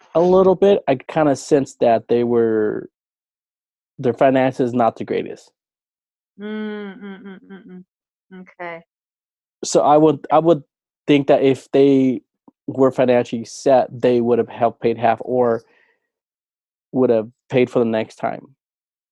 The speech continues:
Speaker 2: Like, the mindset would think
Speaker 1: 'Cause
Speaker 2: differently,
Speaker 1: meaning
Speaker 2: right?
Speaker 1: they're broke, right? They're just broke.
Speaker 2: Mm-hmm.
Speaker 1: I don't think they're
Speaker 2: Mm-hmm.
Speaker 1: frugal. I think they're just broke.
Speaker 2: Mm.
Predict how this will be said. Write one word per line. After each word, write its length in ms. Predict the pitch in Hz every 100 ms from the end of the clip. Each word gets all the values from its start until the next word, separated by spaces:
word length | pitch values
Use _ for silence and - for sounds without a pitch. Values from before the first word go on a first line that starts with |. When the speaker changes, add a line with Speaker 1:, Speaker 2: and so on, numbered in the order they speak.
| _ _ _ _ _ _ _ - _
Speaker 2:
Like, 140 | 277 277
the 60 |
mindset 440 | 277 254 285 277 277
would 220 | 226 -
think 400 | 247 220 208 208 _ _ _ _ _ _ _ _ _ _ 185
Speaker 1:
'Cause 160 | 277 147
Speaker 2:
differently, 40 |
Speaker 1:
meaning 240 | 160 160 165
Speaker 2:
right? 40 |
Speaker 1:
they're 80 | 165
broke, 420 | 139 147 120 117 -
right? 300 | 165 127 - _ _
They're 120 | - 185
just 240 | 214 131
broke. 260 | 143 104 101
Speaker 2:
Mm-hmm. 40 | - _ _ -
Speaker 1:
I 80 | 151
don't 120 | 170
think 140 | 175
they're 120 | 151 117 -
Speaker 2:
Mm-hmm. 40 |
Speaker 1:
frugal. 300 | 127 131 120
I 100 | 113
think 180 | 147 135
they're 160 | 110 -
just 180 | - 113 _ -
broke. 300 | 90 - - _ _ _ _ _ _ _
Speaker 2:
Mm. 680 | 208 208 202 196 190 185